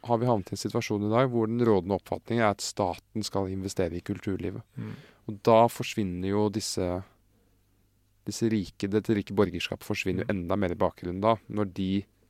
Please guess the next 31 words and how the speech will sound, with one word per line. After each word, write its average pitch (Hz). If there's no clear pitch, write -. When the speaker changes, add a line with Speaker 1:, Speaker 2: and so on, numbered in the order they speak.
Speaker 1:
blir -
fratatt -
masse 101
penger, 98
om 95
det 101
finnes 98
en 95
forventning 92
om -
at 95
staten -
skal -
gjøre 95
de 95
investeringer. 104
Speaker 2:
Da 143
er 143
vi 139
litt 131
tilbake 123
til 127
Catalina 117
da, 131
som 123
klagde 113
på -
at 101
romerne 110
var 113
blitt 101